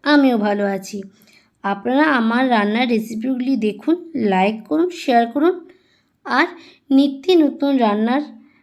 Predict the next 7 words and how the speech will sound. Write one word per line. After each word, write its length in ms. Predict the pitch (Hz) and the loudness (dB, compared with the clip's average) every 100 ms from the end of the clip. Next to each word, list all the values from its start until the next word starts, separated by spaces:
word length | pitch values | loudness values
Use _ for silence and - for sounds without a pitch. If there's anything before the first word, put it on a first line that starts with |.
| _ | _
রেসিপি 420 | 220 208 214 294 302 233 | -4 -4 -2 -2 0 0
দেখার 320 | 220 - 320 233 | -2 -2 -2 0
জন্য 160 | 220 226 - 240 | 0 0 -2 -10
এক্ষুনি 380 | 240 - - 349 330 | -12 -8 0 2 4
আমার 200 | 247 247 240 | 0 -2 -4
চ্যানেলটিকে 600 | 233 208 226 240 - 226 285 - - _ - | -4 -2 -4 -4 -6 -6 -8 -10 -20 _ -12
সাবস্ক্রাইব 540 | - 233 - - 254 | -6 -6 -6 -8 -6